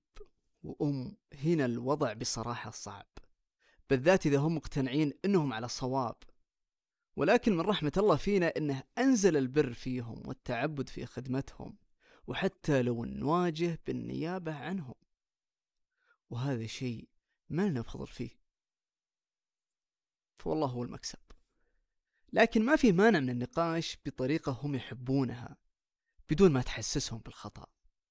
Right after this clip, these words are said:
أما مع الأخوان والعلاقة الزوجية،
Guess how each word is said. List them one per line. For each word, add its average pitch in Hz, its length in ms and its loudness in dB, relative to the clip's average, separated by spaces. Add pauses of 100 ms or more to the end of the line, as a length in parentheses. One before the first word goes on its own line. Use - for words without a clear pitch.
(1500)
أما 262 160 4
مع 160 160 4
الأخوان 165 500 2
والعلاقة 143 400 -2
الزوجية، 123 600 -4